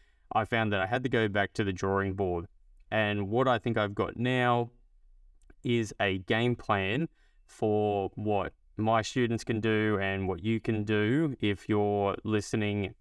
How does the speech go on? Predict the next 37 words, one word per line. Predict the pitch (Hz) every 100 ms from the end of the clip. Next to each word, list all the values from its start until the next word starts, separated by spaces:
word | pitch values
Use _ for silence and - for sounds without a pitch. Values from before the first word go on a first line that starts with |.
| _
um, | 101 92 92 92 95 92
getting | 104 101
ready | 98 98
for | -
the | 95 95
H | 95 -
S | 95
C, | - 123 139 131
or | 107 107
if | 101
you're | 95
a | 90
teacher | - 123 117 117 107
teaching | - 107 - 104 101
the | 98
Australia | 92 - 113 107 107 104 101 -
National | 104 - 113 107
Study | - 110 107
for | 98 101
the | 92
first | 104 101 -
time, | 107 123 170 - _ _ _ _ _
what | - - _ _
you | 147
can | 139 127
do | 113 110 110
when | 107 107
you | 107
get | 98 107 -
a | 107
question, | - 135 123 - 101 90 131 - _ - _ _ -
um, | 101 98 98 98 98 92 -
that | 104
is | 104
focused | - 107 98 101 92 - - - -
on | - 104 98 98 92 92 _ _ - -
Australia's | 104 - 123 117 117 117 110 -